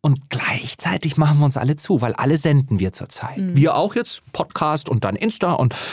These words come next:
Speaker 1: und, oder LinkedIn. Und wir alle sind gerade voll auf Senden. Ich glaube nicht, man kann's so pauschal sagen. Ähm, aber ich glaube, wir haben eine Riesenchance, mit den Generationen, die jetzt gerade nachwachsen, uns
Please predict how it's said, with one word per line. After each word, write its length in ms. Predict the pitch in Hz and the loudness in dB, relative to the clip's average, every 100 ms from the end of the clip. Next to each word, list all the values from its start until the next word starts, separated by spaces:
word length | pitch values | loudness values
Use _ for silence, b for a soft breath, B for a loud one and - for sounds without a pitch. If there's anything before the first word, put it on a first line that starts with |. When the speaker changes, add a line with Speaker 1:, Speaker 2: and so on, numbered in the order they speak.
| B | B
Speaker 1:
und, 120 | 117 | -2
oder 220 | - 113 98 | 2 2 4
LinkedIn. 400 | 220 202 190 185 | 4 4 2 4
Und 160 | 135 135 B B | 2 0 B B
wir 200 | 127 156 | 0 2
alle 180 | 175 208 | 2 2
sind 160 | 185 | 2
gerade 200 | 170 147 | 0 0
voll 240 | 139 165 160 | 0 0 0
auf 160 | 135 | 0
Senden. 400 | - 131 120 - - | 0 2 2 0 -6
Ich 240 | - - | -8 -4
glaube 260 | 135 151 147 | 0 2 4
nicht, 220 | 165 - | 2 0
man 100 | 147 | 0
kann's 200 | 151 143 | 2 0
so 80 | 135 | 0
pauschal 420 | 127 110 113 101 | -2 -2 0 0
sagen. 360 | 104 113 196 B B B B 123 | -2 -2 -2 B B B B -2
Ähm, 240 | 127 123 - | -2 -2 -4
aber 240 | 113 117 | -4 -2
ich 100 | 120 | -4
glaube, 320 | - - 127 | -6 -2 0
wir 120 | 120 113 | 2 2
haben 120 | 104 | 2
eine 220 | 104 - | -2 -2
Riesenchance, 1200 | - 135 131 135 131 113 107 - 107 127 - 202 - _ _ _ _ _ _ | 0 4 6 6 6 4 2 2 0 0 -2 -4 -6 _ _ _ _ _ _
mit 280 | 104 107 - _ _ _ - | -2 0 -2 _ _ _ -6
den 120 | 113 | -4
Generationen, 680 | 110 110 104 - - 110 123 | -2 -2 -2 -2 0 2 2
die 120 | 107 | 2
jetzt 400 | 104 - - - _ _ - | -2 -2 -4 -6 _ _ -10
gerade 320 | 101 101 95 | -6 -4 -4
nachwachsen, 680 | 104 120 - 120 - 123 113 b b b b b _ - | -6 -6 -4 -4 -2 -2 -2 b b b b b _ -8
uns 320 | 120 - | -6 -6